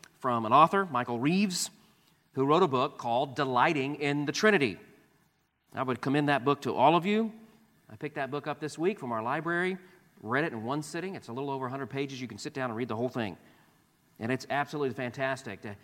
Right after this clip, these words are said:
to help you understand how valuable and how wonderful the truth of the Trinity is to you.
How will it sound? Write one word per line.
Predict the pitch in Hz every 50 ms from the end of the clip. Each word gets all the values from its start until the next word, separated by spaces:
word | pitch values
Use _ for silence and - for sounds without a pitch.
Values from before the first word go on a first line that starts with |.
| _ _ _
to | - 120
help | 143 156 147 143
you | 135 120
understand | 117 131 127 123 110 - - 135 151 147 117 104 104 107 104 - - - - _ _ _ _
how | - - 147 147 139 135
valuable | 113 104 131 127 143 170 151 135 104 107 101 107
and | 107 104
how | 131 143 135
wonderful | 123 117 107 139 170 196 170 156 131 - 117 110 104 98 95 - - - - _ _ _
the | 110
truth | - - - 180 175 170 -
of | 131
the | 113 -
Trinity | - - 160 156 147 120 113 110
is | 104 101 95 85 - - - - - - - - _ _ - -
to | - 117
you. | 113 113 101 82